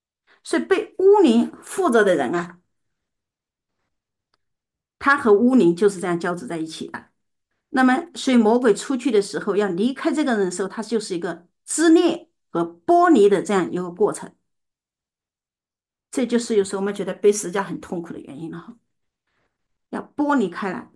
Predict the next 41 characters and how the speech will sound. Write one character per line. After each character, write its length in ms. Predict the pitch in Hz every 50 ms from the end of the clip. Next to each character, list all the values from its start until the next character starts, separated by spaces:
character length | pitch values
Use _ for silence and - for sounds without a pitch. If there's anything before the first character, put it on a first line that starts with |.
| _ _
撕 260 | - - - 254 262
裂 160 | 254 240 196
开。 320 | 190 - - 190 175 - _ _ _ _ _ _ _ _ _ _ _ _ _ _ -
被 260 | 381 311 254 - -
撕 280 | - - - 302 330 339
裂 160 | 339 339 285
开 260 | - - - 302 311
的 100 | 302 269
时 240 | 233 - - - 185
候 200 | 190 202 208 196
是 420 | 190 - - 202 151 - - _ _ _ _ _ _
支 260 | - - - 302 320
离 200 | 311 294 214 220
破 320 | 214 - - - - 285 240
碎 240 | 240 - - 254 196
的 80 | 196
那 60 | 202
种 200 | 190 180 156 151
连 320 | 160 180 190 226 294 330 330
皮 300 | - - - 202 208 208
带 240 | 214 - 277 233 214
肉 180 | 220 214 190
的， 140 | 165 160 160
等 340 | - - - 240 233 226 226
同 240 | - - 247 262 262
于 60 | 269
是 200 | 247 - 277 247
在 320 | 233 269 226 196 - - -
撕 280 | - - 320 320 339 339
裂 220 | 311 320 302 -
这 200 | - - - 262
个 100 | 220 226
人 140 | 202 180 175
的 120 | 170 160 156
人 320 | - 160 139 165 175 190
格， 320 | 185 175 139 - - - _ _ _ _ _ _
他 80 | 214 202
很 260 | - 208 170 - -
痛 260 | - - 262 220 185
的 100 | - -
啊。 200 | - 175 175 _